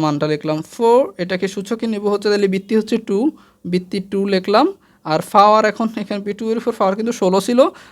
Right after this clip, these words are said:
তো ষোলোটাকে এপাশে নিয়ে এটাকে এপাশে লিখে দেবো, তাহলে টু এর উপর পাওয়ার ফোর সমান সমান সিক্সটিন, ওকে। এরপর এই যে log ফাইভ আর থ্রি আছে, এটাকে নিয়ে যাই। তাহলে প্রথমে হচ্ছে আমরা লগটা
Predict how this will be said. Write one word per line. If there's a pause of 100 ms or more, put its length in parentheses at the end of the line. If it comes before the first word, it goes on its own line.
(120)
তো (180)
ষোলোটাকে
এপাশে
নিয়ে
এটাকে
এপাশে
লিখে
দেবো,
তাহলে
টু
এর
উপর (100)
পাওয়ার (140)
ফোর (420)
সমান (100)
সমান (560)
সিক্সটিন, (280)
ওকে। (600)
এরপর (160)
এই
যে (180)
log (140)
ফাইভ (380)
আর (140)
থ্রি (120)
আছে,
এটাকে (260)
নিয়ে
যাই। (320)
তাহলে
প্রথমে
হচ্ছে (100)
আমরা (180)
লগটা